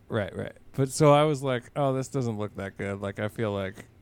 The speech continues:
I don't need to know any of this shit. Also, I don't know anything about Citizen Kane except for Rosebud or whatever. So, like, I, and I've had f-, forgotten that it was based on the life of William Randolph Hearst until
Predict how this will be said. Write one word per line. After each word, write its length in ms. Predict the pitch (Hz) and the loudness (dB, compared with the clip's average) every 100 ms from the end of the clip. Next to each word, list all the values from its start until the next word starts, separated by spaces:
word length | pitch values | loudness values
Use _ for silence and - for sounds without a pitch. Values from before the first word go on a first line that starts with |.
| - | -12
I 120 | 110 | -6
don't 300 | 117 101 - | -4 -4 -8
need 180 | 98 98 | -10 -10
to 100 | 101 104 | -8 -4
know 160 | 101 | -2
any 120 | 101 | -2
of 60 | 98 | -2
this 140 | 98 - | -4 -6
shit. 300 | - 104 - | -4 -2 0
Also, 300 | 131 127 131 | 0 2 4
I 60 | 120 | 4
don't 160 | 127 | 4
know 200 | 120 110 | 4 4
anything 280 | 104 101 98 | 2 0 -2
about 300 | 95 98 98 - - | -2 -2 -4 -6 -20
Citizen 420 | - 113 104 110 104 | -6 -2 0 -2 -4
Kane 260 | 104 101 | -2 -2
except 320 | 101 - 107 | -4 -6 -8
for 260 | - 101 98 120 | -6 -6 -6 -8
Rosebud 600 | 123 98 104 - 98 98 | -4 -2 -2 -4 -4 -4
or 100 | 101 | -4
whatever. 480 | 101 98 98 101 110 - - - - | -4 -4 -2 -4 -4 -8 -20 -20 -4
So, 240 | 120 110 | 2 2
like, 380 | 104 101 98 - - - - - - - - - - - - - | 2 0 -4 -10 -20 -20 -20 -20 -20 -20 -20 -20 -20 -20 -20 2
I, 160 | 127 180 | 6 6
and 140 | 175 175 | 6 8
I've 280 | 170 165 | 8 6
had 300 | 135 143 156 | 4 4 4
f-, 240 | - - 151 | 2 -2 0
forgotten 480 | - 147 147 135 135 | 4 6 8 6 6
that 160 | 131 | 8
it 80 | 127 | 8
was 160 | 120 104 | 6 4
based 380 | 110 113 107 | 4 4 4
on 360 | 113 107 104 101 - | 2 2 2 -2 -6
the 100 | 110 | -4
life 300 | 101 104 101 | 0 0 2
of 160 | 107 98 | 0 0
William 300 | 104 101 101 | 0 0 0
Randolph 380 | 101 101 101 - | -2 -2 -4 -4
Hearst 320 | 104 101 - | -4 -4 -6
until 500 | 104 - 107 104 104 | -8 -6 -4 -4 -6